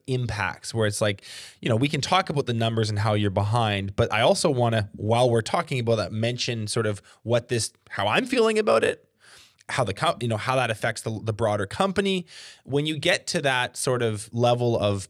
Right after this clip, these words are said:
pay dirt, you're communicating, you're having a conversation about results, but how they impact emotions. And I think for the, the report, who's, who's working with you and being led by you,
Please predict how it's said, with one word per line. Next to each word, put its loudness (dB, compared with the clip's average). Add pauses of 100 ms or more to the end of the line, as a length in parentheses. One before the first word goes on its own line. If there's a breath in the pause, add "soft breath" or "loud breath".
(140)
pay 0
dirt, -2 (320 soft breath)
you're 2 (340 soft breath)
communicating, 0
you're -2
having 0
a 0
conversation 0
about 2
results, 2 (360 loud breath)
but 0 (400)
how 4
they 4
impact 0
emotions. 0
And -4
I 0
think -4
for 0
the, 0 (240)
the 0
report, 2
who's, -2
who's -2
working -2
with -4
you -4
and -4
being -2
led 0
by 4
you, 2